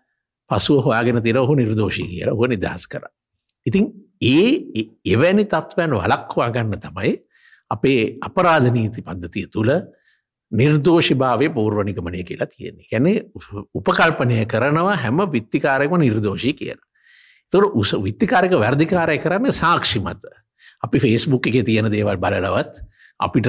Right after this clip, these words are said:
ආරංචි වෙන තියෙන දේවල් මතවත් විත්තිකාරන් වැරදිකාරයෙක් කරන්නේ නැහැ. ඇයි එහෙම කරන්නේ නැත්තේ?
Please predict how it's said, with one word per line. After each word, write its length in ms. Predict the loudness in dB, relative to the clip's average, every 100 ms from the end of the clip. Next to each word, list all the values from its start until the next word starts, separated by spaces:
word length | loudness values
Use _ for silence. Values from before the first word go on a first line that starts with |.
| 0 2
ආරංචි 540 | 2 4 4 2 2
වෙන 200 | 2 0
තියෙන 440 | 0 0 0 -2 -2
දේවල් 380 | 0 2 0
මතවත් 540 | -2 -4 -2 -2 -2 -4
විත්තිකාරන් 540 | -4 -4 -2 0 0
වැරදිකාරයෙක් 580 | 0 -2 -2 -2 -2 -4
කරන්නේ 340 | -6 -4 0 0
නැහැ. 240 | -2 -8 _ _ _
ඇයි 280 | 2 4 6
එහෙම 180 | 4 2
කරන්නේ 300 | 0 -2 -2
නැත්තේ? 400 | -4 -4 -4 -4